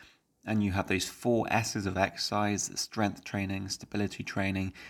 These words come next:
suppleness, and sprint, and you're eating for health predominantly. You are ahead of the curve when it comes to,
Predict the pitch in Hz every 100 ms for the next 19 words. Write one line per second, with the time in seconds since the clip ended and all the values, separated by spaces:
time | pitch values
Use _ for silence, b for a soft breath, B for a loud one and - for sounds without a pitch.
0 | - - 123 110 107 98 101 - - 95
1 | 95 - - 127 127 156 - B B B
2 | _ - 127 143 127 - 113 110 107 98
3 | 98 104 - 110 113 131 - - 64 -
4 | B B B B B B B B - -
5 | 107 156 - 107 104 - - 107 - 117
6 | 107 92 - - 113 87 87 - B B
7 | - 92 87 - 98 90 - - 92 87